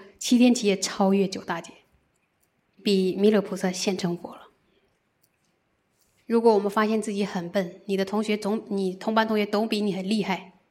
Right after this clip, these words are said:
嫉妒有用吗？赶快想个办法超越他。<laughs> 那后面还有一个问题，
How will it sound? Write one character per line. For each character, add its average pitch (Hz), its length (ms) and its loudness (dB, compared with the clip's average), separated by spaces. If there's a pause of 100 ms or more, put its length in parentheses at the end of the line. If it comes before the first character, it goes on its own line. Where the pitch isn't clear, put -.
(640)
嫉 294 160 6
妒 254 140 4
有 202 120 4
用 226 140 2
吗？ 196 460 -2 (720)
赶 196 120 -4
快 220 140 0
想 202 180 -2
个 196 120 -4
办 233 120 2
法 202 160 -6
超 233 240 0
越 247 160 4
他。 - 280 -6 (340)
<laughs> - 60 -20 (3500)
那 226 420 4 (280)
后 - 180 0
面 254 140 0
还 240 140 0
有 226 100 2
一 202 100 -2
个 208 140 -2
问 208 160 0
题， - 340 -10